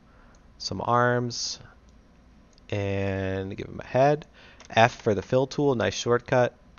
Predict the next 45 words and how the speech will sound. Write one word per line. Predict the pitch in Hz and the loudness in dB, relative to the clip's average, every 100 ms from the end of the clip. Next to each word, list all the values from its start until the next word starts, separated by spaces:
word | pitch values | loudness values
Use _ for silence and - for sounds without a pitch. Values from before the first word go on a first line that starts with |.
| - | -20
Give | - | -14
him | 98 | -12
some | - 98 | -8 -2
nice | 98 101 - - | 0 0 -4 -4
realistic | 120 110 - - | -4 -4 -6 -8
colored | - 104 95 | -4 -2 -2
skin. | - - - 147 143 139 139 - - - - | -4 -4 -2 0 0 -4 -8 -16 -20 -14 -8
Maybe | 104 | -6
give | 98 98 | -2 -4
him | 98 | -4
some | - 101 | -6 -2
brown | 98 95 | 0 0
pants | 92 - 131 127 127 123 - | -2 -2 0 0 -2 -4 -10
and | 113 107 104 107 104 104 | -6 -4 -2 -2 -4 -6
purple | - 101 107 | -6 -6 -8
shirt. | - 143 143 - - - - - - - - - - - - - | -2 0 0 -2 -12 -20 -20 -20 -20 -20 -20 -20 -20 -20 -20 -6
Looks | 113 - | -4 -2
good. | - 165 120 | 2 4 4
Okay, | 139 120 | 2 2
so | 101 | 2
now | 110 117 | 4 4
we | 123 | 6
have | 110 | 4
our | |
main | 101 98 95 | 2 0 0
character. | - 120 135 - 175 175 - - - - - - - - - - | 2 2 2 2 -2 -2 -12 -20 -20 -20 -20 -20 -20 -20 -20 -12
It's | - | -2
not | 160 | 0
gonna | 160 175 | 2 2
run | 165 | 4
any | 156 135 | 2 2
code | - 165 156 | 4 6 6
though, | 104 | 6
it's | 98 | 4
just | - - | 0 -8
a | |
graphic. | 107 110 101 98 95 | 2 4 4 0 -6
So | - 107 | -4 -2
let's | 104 - | -2 -4
click | 117 110 | -4 0
on | |
objects, | 104 131 143 147 - - | 4 4 4 0 2 0
right | 139 - | 2 2
click, | - 107 - | 0 0 -2
create, | - 104 98 95 98 | -4 0 2 2 0